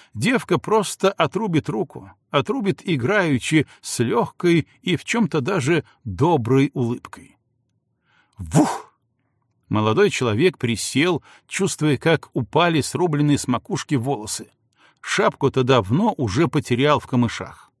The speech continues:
Что же делать? А то, что лучше умеешь. Все тот же бокс. Выпустить саблю вот так, словно врагиня ее и выбила. А теперь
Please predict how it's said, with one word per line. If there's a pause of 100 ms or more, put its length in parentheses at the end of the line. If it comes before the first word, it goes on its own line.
(840)
Что
же
делать? (920)
А
то,
что
лучше
умеешь. (380)
Все
тот
же
бокс. (640)
Выпустить
саблю (360)
вот
так,
словно
врагиня
ее
и
выбила. (560)
А
теперь